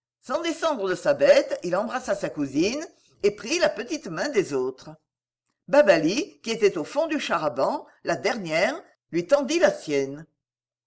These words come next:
Il alla se planter à quelques pas de là, au milieu des jeunes gens d'Avignon, et fit signe à ses frères de mettre la manade à l'eau.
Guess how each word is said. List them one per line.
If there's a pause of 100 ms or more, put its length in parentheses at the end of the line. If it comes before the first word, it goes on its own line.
(340)
Il
alla
se
planter
à
quelques
pas
de
là, (180)
au
milieu
des
jeunes
gens
d'Avignon, (320)
et
fit
signe
à
ses
frères
de
mettre
la
manade
à
l'eau.